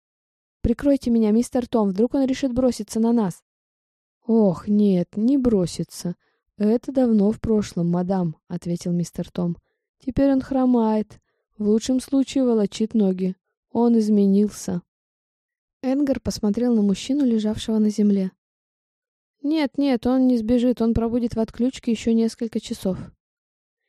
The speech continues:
"Я говорила о вас, вы можете наброситься, поэтому..." Я открыла журнал вызовов и нажала на девятку, прежде чем до меня дошли слова Эдгара.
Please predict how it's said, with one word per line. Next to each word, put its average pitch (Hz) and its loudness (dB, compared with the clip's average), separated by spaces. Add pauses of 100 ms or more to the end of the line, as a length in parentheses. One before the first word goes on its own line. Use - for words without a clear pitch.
(160)
"Я 233 2
говорила 220 2
о 175 -2
вас, 262 -4 (100)
вы 247 0
можете 302 2
наброситься, 214 0
поэтому..." 220 0 (840)
Я 220 -4
открыла 226 -4
журнал 214 0
вызовов 247 -2
и 254 -4
нажала 220 0
на 214 0
девятку, 202 -4
прежде 220 -2
чем 196 -2
до 185 0
меня 196 0
дошли 202 -4
слова 185 -4
Эдгара. 185 -6